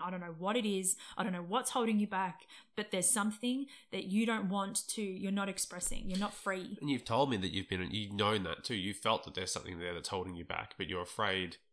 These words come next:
Speaker 2: You've been afraid to almost see what it is.
Speaker 1: Yeah.
Speaker 2: And because you, you've actually, you haven't said you've been afraid that it's gonna ruin you. It's, you've actually said that you're afraid that it's going to elevate you
Speaker 1: Yeah.
Speaker 2: beyond your current ability to, to deal with.
Speaker 1: Yeah, that's the fear of the starving artist.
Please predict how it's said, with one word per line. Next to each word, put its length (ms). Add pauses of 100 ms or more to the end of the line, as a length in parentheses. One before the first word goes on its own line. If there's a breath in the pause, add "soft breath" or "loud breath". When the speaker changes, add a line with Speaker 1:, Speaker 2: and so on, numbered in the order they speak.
(180)
Speaker 2:
You've 120
been 100
afraid 320
to 80
almost 400
see 140
what 160
it 80
is. 320 (100)
Speaker 1:
Yeah. 240 (140)
Speaker 2:
And 100
because 240
you, 80
you've 260
actually, 580 (360 loud breath)
you 140
haven't 260
said 160
you've 160
been 100
afraid 360
that 80
it's 100
gonna 160
ruin 380
you. 160
It's, 200
you've 200
actually 260
said 220
that 120
you're 120
afraid 400
that 80
it's 120
going 200
to 180
elevate 420
you 200 (100)
Speaker 1:
Yeah. 140
Speaker 2:
beyond 420
your 220
current 420
ability 460
to, 380 (360 loud breath)
to 80
deal 240
with. 260
Speaker 1:
Yeah, 180 (100)
that's 220
the 100
fear 260
of 80
the 80
starving 380
artist. 320